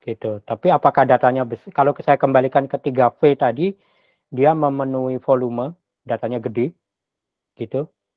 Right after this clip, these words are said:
Dia memenuhi variety karena datanya per T P S itu beda-beda. Bayangkan di seluruh Indonesia itu berapa juta T P S tuh ya, gitu. Dia memenuhi itu.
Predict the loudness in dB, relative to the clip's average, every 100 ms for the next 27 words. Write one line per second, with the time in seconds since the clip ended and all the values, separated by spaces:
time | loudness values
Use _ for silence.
0 | _ 0 2 2 0 -2 -2 -2 -2 2
1 | 4 4 2 0 -4 -4 0 0 2 0
2 | 0 0 0 -2 -2 -4 -4 -4 -4 -4
3 | -2 0 0 0 -4 -4 _ _ _ -6
4 | -2 -2 -2 -6 -6 _ -20 -10 -8 -6
5 | -4 -4 -2 -2 -4 -2 -2 -2 -6 -6
6 | _ _ _ _ _ _ _ -14 -4 2
7 | 4 4 0 0 -2 -2 -2 -2 -2 -6
8 | -6 -6 -4 -4 -4 _ _ _ _ _
9 | _ -10 -8 -8 _ _ _ _ _ _
10 | _ _ -10 -4 -2 -2 -2 -2 -4 -4
11 | -4